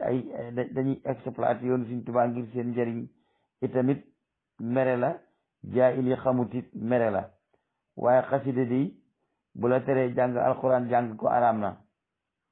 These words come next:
Dañuy wax ne li sax gi gànti gal waxati ne tëj pénc, waaye bu la teree jàng alxuraan, jàng ko araam na de. Wa man lam yakun daaran bi isa tamasukin dey,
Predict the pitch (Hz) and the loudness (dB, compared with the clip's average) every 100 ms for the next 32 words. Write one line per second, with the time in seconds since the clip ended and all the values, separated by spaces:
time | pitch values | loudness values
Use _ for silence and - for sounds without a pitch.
0 | _ _ _ _ _ _ _ _ _ _ | _ _ _ _ _ _ _ _ _ _
1 | _ - 151 107 120 127 127 123 123 123 | _ -14 -6 -2 0 0 0 -4 -4 0
2 | 120 120 120 127 123 131 117 113 120 113 | 0 0 2 2 0 -2 -4 -4 -6 -4
3 | 107 98 _ _ _ _ _ _ _ _ | -6 -8 _ _ _ _ _ _ _ _
4 | _ _ - 107 123 107 82 - _ _ | _ _ -2 4 4 2 -4 -12 _ _
5 | _ _ - 92 101 107 107 110 107 107 | _ _ -10 -2 -2 0 0 2 0 2
6 | 110 107 110 113 110 110 110 107 - - | 2 2 2 0 0 -2 -2 -4 -2 0
7 | 117 120 120 - - _ _ _ _ _ | 0 0 -4 -8 -18 _ _ _ _ _
8 | _ _ _ _ 95 95 110 113 113 113 | _ _ _ _ -4 -2 0 0 -2 -4
9 | 104 110 117 113 113 107 113 110 107 117 | -4 0 2 2 0 -2 -4 -4 -2 0
10 | 110 107 110 113 - 104 117 113 110 110 | 2 0 0 -2 -4 -8 -6 -2 -2 -2